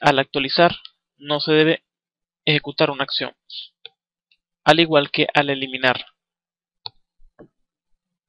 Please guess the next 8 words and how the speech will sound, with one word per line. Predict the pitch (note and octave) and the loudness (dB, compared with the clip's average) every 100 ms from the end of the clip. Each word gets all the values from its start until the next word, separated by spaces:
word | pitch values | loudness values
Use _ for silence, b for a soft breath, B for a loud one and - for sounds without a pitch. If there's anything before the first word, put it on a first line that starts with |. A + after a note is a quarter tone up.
| _ | _
no | _ C#3 C3+ | _ -8 -6
se | D3 | -6
tiene | C#3 C#3 | -8 -4
que | D3 | -4
ejecutar | - - C#3+ D3+ _ _ _ | -6 -2 -2 -2 _ _ _
tampoco | - C3 A#2+ C3+ | -6 -6 -8 -8
una | B2+ | -6
acción. | B2+ - A#2+ | -4 -4 -6